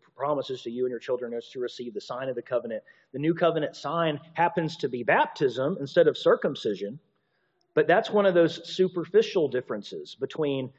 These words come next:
administration, uh, of the covenants and not the substance. The new covenant is under the, uh, the covenant of grace,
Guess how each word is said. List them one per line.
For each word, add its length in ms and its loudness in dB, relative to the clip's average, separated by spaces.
administration, 1000 0
uh, 180 -2
of 80 -2
the 80 -2
covenants 500 -2
and 80 -6
not 200 -6
the 80 -8
substance. 680 -6
The 80 -4
new 160 2
covenant 480 0
is 120 -6
under 400 4
the, 200 2
uh, 220 0
the 120 -8
covenant 500 0
of 100 -4
grace, 600 -4